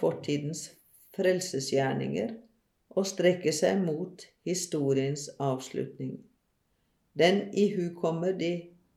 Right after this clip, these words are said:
Guds løfter som allerede er oppfylt, og den venter Messias som skal fullbyrde dem en gang for all-,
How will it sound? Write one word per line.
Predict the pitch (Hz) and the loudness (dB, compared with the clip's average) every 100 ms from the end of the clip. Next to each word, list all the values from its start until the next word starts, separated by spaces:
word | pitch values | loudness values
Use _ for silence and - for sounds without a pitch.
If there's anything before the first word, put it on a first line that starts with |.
| _ _ | _ _
Guds | 160 175 - - | -4 -4 -4 0
løfter | 175 180 - - 160 | 0 0 -6 -8 -8
som | - 156 165 | -6 0 2
allerede | 160 175 160 147 | 4 6 6 4
er | 139 - | -2 -4
oppfylt, | 165 - - - 226 - - _ _ _ _ _ _ _ _ _ _ - | -6 -8 -6 -4 -4 -8 -20 _ _ _ _ _ _ _ _ _ _ 2
og | 185 | 6
den | 208 214 | 8 10
venter | 220 202 160 170 | 8 6 0 0
Messias | 190 190 - 156 170 233 - - - | -2 -2 -4 -2 -2 -2 -6 -14 -20
som | - - | -10 -8
skal | - 170 170 | -2 -2 2
fullbyrde | - 208 160 143 135 135 135 | 4 4 4 2 2 0 -2
dem | 156 196 - _ _ _ _ - | -2 -4 -8 _ _ _ _ -2
en | 175 185 185 | 2 4 4
gang | 175 180 | 2 0
for | - 175 | 4 6
all-, | 170 151 113 | 8 6 2